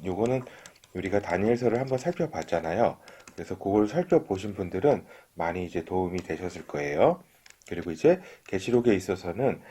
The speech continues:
계시록 십삼 장, 계시록 십칠 장이 이제 그 적그리스도의 정체에 대해서 좀 이렇게 그 자세히 설명을 해주고 있어요.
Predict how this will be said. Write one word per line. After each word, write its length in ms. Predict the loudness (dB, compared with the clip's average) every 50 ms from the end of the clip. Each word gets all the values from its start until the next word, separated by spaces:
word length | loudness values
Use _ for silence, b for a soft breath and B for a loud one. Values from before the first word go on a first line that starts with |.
| B B B
계시록 420 | B -14 -14 -6 0 2 2 4 2
십삼 440 | 0 -4 -4 -4 -6 -6 -4 -2
장, 320 | 0 4 4 4 4 4 0 B B B B B B
계시록 360 | -12 -12 -6 -2 -2 -2 -2
십칠 460 | -4 -8 -10 -10 -6 -4 -4 -2 2
장이 580 | 4 6 6 6 4 0 0 0 0 -2 -4 -10 _ _ _ _ _ _ _ _ _ _ _ _ _ _ _ _ _ _ _ _ _ _ _ b b b b
이제 300 | -10 -4 -2 0 0 0 B B B B B B
그 180 | -6 -6 -4
적그리스도의 800 | -2 -2 -2 0 -2 -2 2 4 4 6 6 6 4 4 2 2
정체에 500 | -2 -4 -4 -6 -4 0 0 0 0 0
대해서 600 | -2 -2 -2 -4 -2 2 4 6 6 4 2 B B B B B B -2
좀 320 | 0 0 0 0 -2 -4
이렇게 420 | -8 -10 -8 -6 -4 -2 -2 -2 -4 B B B B B B
그 240 | -16 -12 -10 -10 -10
자세히 460 | -8 -8 -8 -6 -4 -2 0 0 -2
설명을 600 | -2 -2 -4 -2 0 0 0 0 0 -2 -2 -2
해주고 340 | -2 -4 -6 -6 -8 -8 -8
있어요. 480 | -8 -8 -8 -8 -8 -8 -8 -10 -12